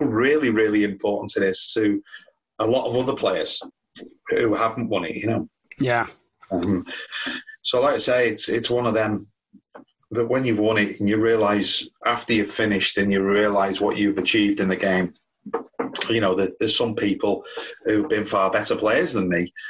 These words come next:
Speaker 1: that have never won things, um, which, you know, you, you, you find it quite hard to believe. You know, there's a lot of players, um, you know, going back sort of eighties and seventies, uh, early nineties maybe, that have never played at Wembley.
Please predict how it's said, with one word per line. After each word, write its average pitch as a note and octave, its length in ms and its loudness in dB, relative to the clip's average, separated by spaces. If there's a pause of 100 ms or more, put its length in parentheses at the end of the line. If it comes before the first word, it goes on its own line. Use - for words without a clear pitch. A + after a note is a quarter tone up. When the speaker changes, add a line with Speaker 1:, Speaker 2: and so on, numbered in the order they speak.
(240)
Speaker 1:
that G#2+ 160 0
have A2 140 -2
never F#2+ 220 0
won G2 200 0
things, F2 520 -4 (560)
um, F#2 680 2 (300)
which, - 600 0 (240)
you G#2+ 80 2
know, G2 100 2
you, G#2+ 140 4
you, A2+ 360 0
you A#2 120 0
find A#2+ 240 0
it - 100 -2
quite G2+ 220 -2
hard G2 240 0
to - 100 -4
believe. B2+ 300 2
You C3+ 60 2
know, B2 60 -2
there's A#2 300 0
a B2+ 80 2
lot D#3+ 200 2
of - 40 -2
players, G2 500 0 (200)
um, G2 560 2 (440)
you G#2+ 60 0
know, G#2 160 2
going G#2+ 300 2
back G#2 260 0
sort G#2 380 2
of F#2+ 40 -8 (280)
eighties G#2 500 2
and F#2+ 100 0
seventies, G#2 880 2 (360)
uh, - 260 0
early G#2 220 2
nineties A#2+ 440 2
maybe, G#2 360 0 (200)
that A#2+ 100 2
have A#2+ 80 0
never D3 220 0
played C3 240 2
at A2+ 120 0
Wembley. G3 460 0